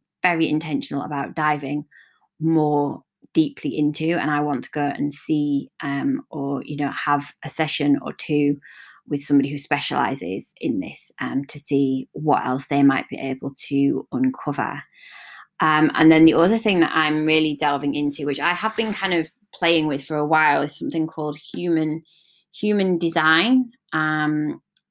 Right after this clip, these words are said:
and human design, it kind of, it's basically giving you, um, a,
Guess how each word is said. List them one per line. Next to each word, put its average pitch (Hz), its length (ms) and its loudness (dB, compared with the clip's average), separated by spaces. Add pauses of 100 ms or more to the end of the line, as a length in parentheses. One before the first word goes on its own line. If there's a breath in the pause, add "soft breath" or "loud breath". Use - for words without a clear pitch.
and 151 520 0 (200)
human 185 420 -2
design, 151 640 -2
it - 180 -14
kind 151 220 -2
of, 143 180 -2 (840)
it's 180 180 -6
basically 226 640 0
giving 175 440 4
you, 156 560 2 (140)
um, 147 760 2 (920)
a, 220 200 -4